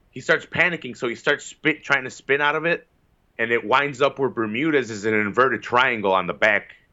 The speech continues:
kind of, and he's trying to get that in.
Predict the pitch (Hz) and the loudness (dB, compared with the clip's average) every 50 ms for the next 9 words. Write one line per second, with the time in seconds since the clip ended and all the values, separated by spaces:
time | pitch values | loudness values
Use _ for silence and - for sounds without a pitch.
0 | _ _ _ _ - - 131 120 110 95 87 82 78 - _ _ _ _ - 107 | _ _ _ _ -2 0 0 0 2 0 -2 -4 -6 -8 _ _ _ _ -8 -8
1 | 107 110 - - - 143 139 135 123 131 - 131 131 127 - 127 127 123 110 101 | -8 -8 -8 -2 0 0 0 0 -2 -2 -2 -2 -2 0 0 0 0 2 0 -2
2 | 95 90 87 | -4 -6 -10